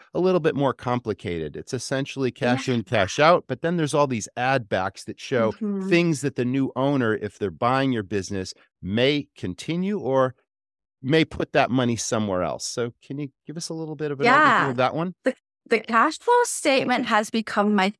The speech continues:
Speaker 2: favorite recently. It's really an eye-opener for small business owners. I've found that, that it's never run, it's never looked at. A lot of people use QuickBooks a lot, or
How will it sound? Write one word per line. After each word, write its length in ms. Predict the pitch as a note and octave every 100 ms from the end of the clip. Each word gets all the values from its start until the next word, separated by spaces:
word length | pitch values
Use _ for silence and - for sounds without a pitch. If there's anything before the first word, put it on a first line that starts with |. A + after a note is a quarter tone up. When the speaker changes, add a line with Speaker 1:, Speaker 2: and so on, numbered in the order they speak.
| -
Speaker 2:
favorite 420 | E3 E3+ G#3+ B3
recently. 580 | D4 D#4 F4+ D#4 D#4 G4 G#4 G#4+ - _ _
It's 220 | A3 -
really 360 | G#3 A#3 A#3 E4
an 100 | D#4
eye-opener 760 | - G3+ G3 G#3+ B3+ C#4 D4 D#4
for 140 | D4+
small 340 | C#4+ - G3 G3
business 440 | G#3 G#3+ A#3 -
owners. 540 | F#3 D#3+ E2 - - - _ _ -
I've 260 | G#3+ A3
found 560 | - - A3+ B3 F4+ G4
that, 340 | C#4 A3 F#3 - _ _ _ _ _ _ - G#3
that 420 | A3 G#3+ G3+ - - - _ _ -
it's 360 | B3 B3+ -
never 320 | G3+ A#3+ A#4 D4+
run, 420 | G3+ F3 A3 D4
it's 200 | C4 -
never 260 | A3 A#3 D#4+
looked 320 | A3+ A3 -
at. 340 | - - A#3+ _ _ -
A 60 | A3
lot 180 | G3+ A3
of 60 |
people 200 | - C#4+
use 220 | D4+ D4
QuickBooks 600 | - A#3+ - B3 C4+ -
a 40 | G#3
lot, 180 | G3 -
or 280 | G#3 G3+